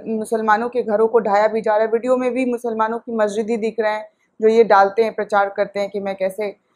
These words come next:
जो है, उत्तराखंड में विकास कर रहा हूँ। उस विकास की गंगा में जो है, सिर्फ मुसलमानों का मस्जिद, घर, दरवाज़ा,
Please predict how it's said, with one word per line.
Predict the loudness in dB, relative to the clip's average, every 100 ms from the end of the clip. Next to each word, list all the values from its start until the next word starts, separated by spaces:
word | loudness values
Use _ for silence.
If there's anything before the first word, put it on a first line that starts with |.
| _ -4
जो | 2
है, | 6 6 4
उत्तराखंड | -2 0 4 4 2 -6 -6
में | -4 -4 -4
विकास | 0 2 2 0
कर | -2
रहा | 0 0
हूँ। | 0 -2
उस | -2 -6
विकास | 0 4 2 0
की | -10 -8 -8 -10 _ _ _ _ 0
गंगा | 4 4 6 4
में | 4 2
जो | 2
है, | 2
सिर्फ | 0 -4 -2
मुसलमानों | -2 -2 2 2 2 0
का | -2
मस्जिद, | 0 0 0 -2 -2
घर, | 4 4 4
दरवाज़ा, | 2 2 4 4 2 0